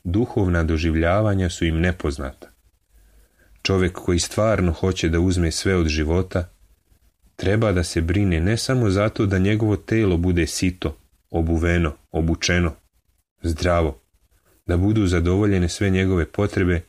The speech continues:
nego da misli i na dušu. Duševne potrebe su potrebe za nečim lepim, poezijom, druženjem s ljudima, putovanjima, željom da se vide druge zemlje,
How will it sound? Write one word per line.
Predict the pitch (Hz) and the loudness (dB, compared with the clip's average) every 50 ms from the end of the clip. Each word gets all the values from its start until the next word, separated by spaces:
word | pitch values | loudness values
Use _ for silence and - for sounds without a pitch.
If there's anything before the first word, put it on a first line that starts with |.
| _ _ _ _ _ _ _ _ _ - | _ _ _ _ _ _ _ _ _ -6
nego | 90 82 78 78 76 | -4 -2 0 0 0
da | 73 73 73 | -2 -2 -2
misli | 80 92 95 - - - 82 80 78 | 0 0 0 -2 -2 -2 0 0 0
i | 76 | 0
na | 78 78 | 0 0
dušu. | 76 78 87 92 85 71 - - - - - _ _ _ _ _ _ _ _ _ _ _ _ _ _ - | 0 0 0 0 0 0 -2 -6 -12 -14 -16 _ _ _ _ _ _ _ _ _ _ _ _ _ _ -6
Duševne | 85 82 80 95 104 110 - - 117 104 95 90 | -4 -2 0 0 0 0 0 0 2 2 2 0
potrebe | 87 - - 98 101 98 - 95 90 90 87 | 0 0 -2 -2 -2 0 0 0 0 0 0
su | 85 - 87 82 - | -2 -2 -4 -4 -2
potrebe | - 95 95 - - 92 85 85 82 | -2 -2 -2 0 0 0 2 2 2
za | 80 85 82 | 0 0 0
nečim | 87 92 90 - - 92 85 80 | 0 0 -2 -2 -2 -2 0 0
lepim, | 80 78 80 82 85 - - - 73 76 - _ _ _ _ _ _ _ _ _ _ _ _ _ _ _ _ _ _ _ _ | 2 2 2 0 0 -2 -4 -6 -8 -8 -10 _ _ _ _ _ _ _ _ _ _ _ _ _ _ _ _ _ _ _ _
poezijom, | - - 92 98 95 90 82 76 73 73 69 67 69 - | -4 0 0 2 2 2 2 0 0 -4 -6 -8 -8 -6
druženjem | - 80 85 90 95 104 98 101 101 92 87 80 78 | -2 0 0 2 2 2 2 2 2 2 2 0 -2
s | - - | -2 -2
ljudima, | 90 82 80 80 78 78 73 71 67 - _ _ | -2 0 0 0 0 -2 -4 -6 -8 -12 _ _
putovanjima, | - - 87 - - 87 85 85 85 90 95 95 92 85 76 69 - - _ _ _ _ _ _ _ _ _ _ _ _ _ _ | -8 -8 -4 -2 0 0 2 2 2 2 2 2 0 0 -2 -4 -8 -14 _ _ _ _ _ _ _ _ _ _ _ _ _ _
željom | - 82 90 92 95 98 95 92 | -4 0 0 2 2 2 2 2
da | 92 90 | 0 0
se | - - 95 | 0 0 0
vide | 90 107 107 110 104 | 0 0 0 0 0
druge | 95 110 123 123 120 117 104 | -2 -2 -2 0 0 0 0
zemlje, | 98 107 117 113 98 80 71 - | 2 2 2 2 2 0 -2 -4